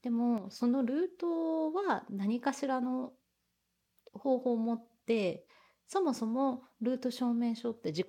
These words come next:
署名証明書なので、自分で自分自身を証明しているというか、鍵はこれですよというふうになってるものを、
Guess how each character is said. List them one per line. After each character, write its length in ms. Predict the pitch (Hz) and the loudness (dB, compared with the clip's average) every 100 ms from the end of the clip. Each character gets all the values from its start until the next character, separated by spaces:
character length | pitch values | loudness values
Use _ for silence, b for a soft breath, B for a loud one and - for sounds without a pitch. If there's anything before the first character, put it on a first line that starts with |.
| 208 | 0
署 140 | 220 | 0
名 260 | 208 202 202 | 0 0 -2
証 200 | 202 196 | -4 -6
明 120 | 196 | -6
書 160 | - | -6
な 140 | 175 151 | -6 -6
の 160 | 143 - | -10 -6
で、 140 | 196 | -4
自 180 | 180 208 | -2 -2
分 360 | 214 220 220 208 | -2 0 0 2
で 100 | 220 | 2
自 140 | 208 | 0
分 180 | 196 202 | -2 -4
自 160 | 196 - | -4 -6
身 160 | 180 | -8
を 40 | 156 | -10
証 200 | - 165 | -8 -6
明 140 | 156 | -4
し 100 | 156 | -4
て 80 | - | -4
い 100 | 156 | -4
る 100 | 151 | -4
と 100 | - | -10
い 40 | |
う 60 | 156 | -16
か、 240 | - - - - | -12 -12 -12 -14
鍵 300 | 185 160 160 | -12 -8 -8
は 80 | |
こ 180 | - - | -8 -8
れ 100 | 175 | -8
で 120 | 151 | -8
す 180 | 156 - | -10 -12
よ 120 | - - | -16 -16
と 140 | - 208 b b b b b - | -20 -20 b b b b b -6
い 60 | |
う 40 | 240 | -2
ふ 100 | 214 | 0
う 20 | |
に 60 | 190 | -2
な 100 | 185 | -6
っ 40 | |
て 200 | - 175 | -8 -8
る 160 | 170 170 | -6 -8
も 140 | 170 | -8
の 140 | 170 | -6
を、 320 | 190 262 220 | -2 0 0